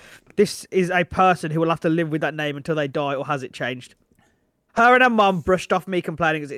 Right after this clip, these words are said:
I'm just never accept, uh, I, I was never able to accept my own name. I told my sister she was either being selfish, stupid, or incredibly strong co-, combination of the two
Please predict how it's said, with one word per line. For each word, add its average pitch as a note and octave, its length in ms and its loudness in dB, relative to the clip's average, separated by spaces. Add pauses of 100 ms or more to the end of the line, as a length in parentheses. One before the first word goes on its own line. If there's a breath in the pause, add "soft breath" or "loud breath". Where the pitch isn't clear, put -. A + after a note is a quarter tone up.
I'm D#3+ 160 -6
just D3+ 120 -12
never D#3 280 -2
accept, - 500 -12 (280)
uh, E3 300 0 (100)
I, F#3+ 60 0
I - 40 0
was F#3 200 0
never F3 220 0
able D#3+ 180 -2
to D#3+ 100 -6
accept - 240 -4
my D#3+ 140 -2
own C#3+ 140 -6
name. C3+ 240 -6 (220 loud breath)
I E3 60 0
told B3+ 220 2
my C4+ 100 4
sister F#3+ 220 -2
she - 80 -4
was F3+ 80 0
either F#3+ 140 0
being F3+ 140 -4
selfish, A3+ 380 0
stupid, D#3+ 300 -2
or D#3+ 80 0
incredibly E3+ 360 -2
strong F3 200 -4
co-, F3 140 -4
combination D#3 500 -2
of D3 60 -10
the C#3 40 -10
two C3 240 -6